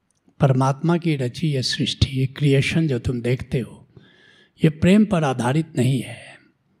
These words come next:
ये द्वंद्व पर आधारित है। The creation is dialectical।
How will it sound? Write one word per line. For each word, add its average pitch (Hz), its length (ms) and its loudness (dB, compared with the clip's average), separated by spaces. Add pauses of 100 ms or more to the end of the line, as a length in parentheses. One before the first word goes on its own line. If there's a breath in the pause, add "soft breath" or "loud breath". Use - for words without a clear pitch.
(160)
ये 131 80 2
द्वंद्व 131 460 0
पर 113 180 -8
आधारित 104 520 -12
है। - 180 -20 (680 soft breath)
The 151 120 2
creation 180 540 4
is 196 160 4
dialectical। 127 680 -4